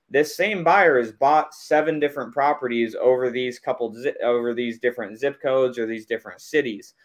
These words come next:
So it gives you an idea of their activity level as well as you're pulling different, uh, different cities or different zip codes. So I'm gonna go ahead and grab all these. So we have all forty-three of these right here.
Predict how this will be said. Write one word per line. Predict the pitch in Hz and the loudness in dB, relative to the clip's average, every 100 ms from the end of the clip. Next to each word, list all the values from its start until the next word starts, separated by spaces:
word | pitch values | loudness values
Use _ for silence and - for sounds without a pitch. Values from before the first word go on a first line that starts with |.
| _ | _
So | - 120 | 0 0
it | 120 | 2
gives | 147 | 0
you | 143 | -2
an | 131 | -2
idea | 117 107 135 135 120 | -4 -4 0 2 2
of | 107 | 0
their | 104 | -2
activity | 101 - 143 127 117 | -2 -4 -4 -4 -4
level | 107 104 104 98 | -2 -2 -2 -6
as | 92 107 | -6 -2
well | 117 120 117 - | 2 4 2 -2
as | 107 104 | -8 -8
you're | 101 | -10
pulling | - 117 107 107 | -6 -6 -6 -6
different, | 107 110 101 - _ _ - | -6 -6 -8 -10 _ _ -8
uh, | 104 95 87 | -4 -2 -2
different | 90 120 120 | -2 -2 -4
cities | - 131 123 120 110 | -4 0 0 0 -2
or | 107 | -4
different | 104 92 104 | -6 -10 -8
zip | 107 - | -8 -8
codes. | 92 65 _ _ _ _ _ _ _ _ _ _ _ _ _ | -12 -12 _ _ _ _ _ _ _ _ _ _ _ _ _
So | - 107 101 - | -8 -4 -4 -8
I'm | 131 | -12
gonna | 156 110 | -12 -12
go | 101 104 | -12 -12
ahead | 98 143 165 165 196 | -12 -10 -8 -8 -10
and | - _ _ _ 98 | -18 _ _ _ -18
grab | 113 123 131 - | -12 -10 -10 -12
all | - 98 | -14 -14
these. | 104 135 175 - _ _ _ _ _ _ _ _ _ _ _ _ - | -14 -14 -16 -20 _ _ _ _ _ _ _ _ _ _ _ _ -16
So | - | -2
we | 131 | 4
have | 160 170 | 6 6
all | 170 170 | 6 2
forty-three | 165 160 156 147 139 | 2 0 0 -4 -2
of | 139 | -2
these | 131 127 | -2 0
right | 123 107 | 0 2
here. | 147 156 147 | 2 4 2